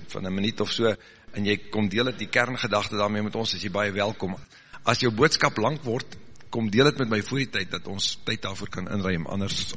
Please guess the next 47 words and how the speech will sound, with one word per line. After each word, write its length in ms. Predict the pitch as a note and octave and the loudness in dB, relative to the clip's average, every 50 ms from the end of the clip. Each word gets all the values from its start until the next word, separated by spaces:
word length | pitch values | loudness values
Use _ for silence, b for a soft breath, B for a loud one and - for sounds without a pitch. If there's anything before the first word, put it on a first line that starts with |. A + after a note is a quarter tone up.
| - | -4
ontwrig 320 | - F2+ E2 F2+ F#2+ G2+ G2 | -4 -4 -4 -4 -4 -2 -2
ons 240 | G2 F2+ - - | -2 -2 -2 -4
al 180 | - - F2+ F2 D#2+ | -4 -4 -4 -4 -4
die 140 | F#2+ F#2 E2 | -4 -4 -2
diens, 300 | E2+ F2+ E2+ - - B B B B B B B B B B B B | -2 -2 -4 -4 -6 B B B B B B B B B B B B
kan 160 | - - - | -10 -10 -8
ons 120 | F#2+ F#2+ F#2 | -8 -8 -8
die, 260 | - G2 F#2+ F2 D2+ B B B B B B | -8 -8 -8 -8 -10 B B B B B B
die 140 | - G2+ G2 F2 | -6 -6 -6 -2
doel 220 | F2 B2+ D3+ D3+ C#3 | 0 2 2 2 0
van 200 | - - A2+ G#2+ | 0 -2 -2 -2
ons 140 | G2+ G2+ - | -4 -4 -2
byeenkoms 580 | G2+ G2 - A#2 A2 G2+ - G2+ G2 F#2+ - | -2 2 2 2 0 0 -4 -8 -8 -6 -8
'n 80 | E2+ - - - - - | -8 -10 -12 -12 -12 -12
bietjie 200 | - - - - | -10 -6 -4 -2
mistrap. 420 | G2 G#2 - - - - D#2+ - - - B B B B B B B - | -2 -2 -2 -2 -4 -4 -4 -6 -6 -10 B B B B B B B -12
So, 160 | - - A2 A2+ G#2+ G2 - - - - - - - - - - | -6 -2 0 2 0 0 -2 -8 -14 -16 -16 -16 -16 -16 -14 -12
om 120 | G#2 G#2 | -10 -6
net 200 | G#2 A#2+ B2+ - - - - | -4 -6 -6 -6 -10 -14 -4
ongemak 480 | - B2 B2 B2+ B2 A2+ G#2+ G2+ - - | -2 -2 0 2 4 4 4 4 6 4
daar 140 | G2 G2 A2 | 6 6 6
uit 100 | A2 - | 6 4
te 100 | - G2 | 0 -4
skakel, 580 | - - - F#2 F#2+ F#2+ - - F#2 F2+ F#2+ - - - - - - - - | 0 2 4 4 4 2 -2 -4 -4 -4 -4 -6 -12 -14 -16 -16 -16 -14 -12
so 140 | - - F2+ | -10 -10 -10
ek 80 | - | -4
sê, 120 | - G#2+ - | -4 -2 0
as, 240 | - G#2+ - - - | 0 0 0 -2 -2
as 160 | - G2 G2+ - | -2 -4 -2 -2
die 100 | G#2 F2 | -2 0
woord 280 | F#2 G#2 - - - | 2 2 2 2 0
wat 140 | - - - | -6 -10 -6
jy 60 | - | -4
het 140 | F2 F2 - | -4 -2 -2
'n 140 | D#2+ D#2 D2 | -2 -2 -2
lang 340 | E2 A2+ C3 C3 B2+ A2+ F#2+ | -2 -4 -4 -6 -6 -4 -2
woord 260 | F#2 F2+ - - - | -2 -4 -4 -4 -6
is, 160 | - - - - - - | -6 -6 -6 -6 -10 -12
kom 160 | - F#2 F#2 | -10 -10 -8
deel 160 | E2+ F#2+ G2+ G2+ | -2 2 4 4
het, 120 | F#2+ - | 4 4
dat 140 | E2+ E2 - | 2 0 -2
ons 80 | F2 | -6
spesifiek 440 | - - - F2+ D2+ - - - - | -8 -4 -4 -4 -4 -4 -6 -8 -2
tyd 160 | - F2 E2+ | 0 0 0
daarvoor 280 | D#2 D#2 - - - - | 0 -2 -6 -8 -10 -10
inruim. 320 | - - - - D#2+ - | -10 -10 -10 -10 -10 -10